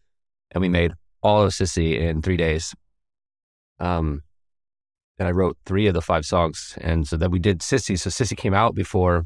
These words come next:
Margaret Thatcher, but then he figured, finished Margaret Thatcher so we could finally move on to another new project with us. Uh, and he just kinda, like,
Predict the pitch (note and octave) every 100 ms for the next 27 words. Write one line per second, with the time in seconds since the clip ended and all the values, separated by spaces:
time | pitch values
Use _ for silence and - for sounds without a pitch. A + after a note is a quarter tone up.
0 | - F#2+ F#2 D#2+ F2 E2 F#2 F2 F2 A#2+
1 | B2 G2 G2+ - A2+ G2 - G2 F#2 D#2+
2 | G2 G2 - G2+ - G2 F#2+ G2 F#2+ G2
3 | F#2+ F#2 F#2 F2+ G2 F2+ F#2 F2+ F2 F#2
4 | - F2 E2+ D#2+ E2+ F2 E2 - - _
5 | _ _ _ _ _ - D2+ D2 F2 F2
6 | - _ _ _ _ _ _ _ - F2
7 | E2